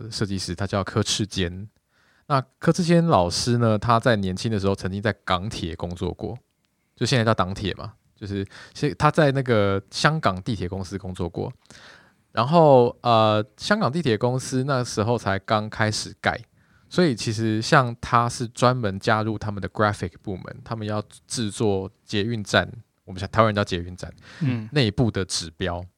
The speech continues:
Speaker 1: 那他那个时候就说，他不但有跟那个建筑团队合作，就是他们一起去实际的站体看摆放出来的效果以外，他还有说他们可能会在五到十公尺这个距离去测试他的字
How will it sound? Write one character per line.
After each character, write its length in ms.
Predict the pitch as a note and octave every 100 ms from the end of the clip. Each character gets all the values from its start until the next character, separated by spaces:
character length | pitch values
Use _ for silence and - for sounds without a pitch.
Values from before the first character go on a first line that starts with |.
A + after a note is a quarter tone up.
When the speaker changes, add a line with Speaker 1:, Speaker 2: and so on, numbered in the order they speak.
| _ _ _ -
Speaker 1:
那 140 | D#3 D3
他 160 | D#3+
那 100 | D#3
个 80 | C#3
时 100 | A#2
候 60 | A#2
就 140 | B2
说， 200 | A#2+ A2+
他 200 | - A#2+
不 200 | - G#2+
但 280 | - C3 G#2
有 220 | F#2+ E2+ -
跟 440 | A#2 A2 G#2+ A2+ C3+ -
那 100 | G#2+
个 220 | F#2+ F2 - - -
建 220 | D3+ G#2
筑 160 | F#2
团 220 | F2 F2 F2+
队 280 | A2+ F#2+
合 240 | F2+ F#2+ F2+
作， 200 | - G2
就 80 | G#2+
是 100 | A#2
他 140 | - A2+
们 120 | G#2
一 60 | A2+
起 160 | G2
去 340 | F2+ A2+ G#2 F#2+
实 300 | - G#2+ G2
际 100 | A#2
的 120 | G2+
站 200 | B2 G2+
体 220 | F2+ E2+ -
看 340 | - F#2 F#2 - _ _ _
摆 140 | G2
放 160 | F#2+ A2+
出 100 | A#2+
来 60 | G2+
的 80 |
效 200 | F#2+ A2
果 200 | F#2 F#2
以 100 | F2 E2+
外， 260 | G2+ F#2 G#2 - - - -
他 100 | C3
还 220 | A2 G2+
有 180 | G#2+ F2
说 240 | - G2
他 140 | G#2+
们 100 | G#2+
可 140 | G2 F#2
能 100 | F2+
会 120 | G#2
在 120 | G#2
五 180 | G2 F#2
到 160 | A#2 A#2
十 240 | - G2
公 200 | - C3
尺 280 | C#3 - F2
这 120 | F#2+
个 80 | G2
距 240 | F#2 - F#2+
离 240 | F#2 F#2+ -
去 220 | - A2
测 300 | - A2+ G2
试 240 | - G2+
他 180 | G2 G2+
的 80 | F#2+
字 340 | - G#2 F#2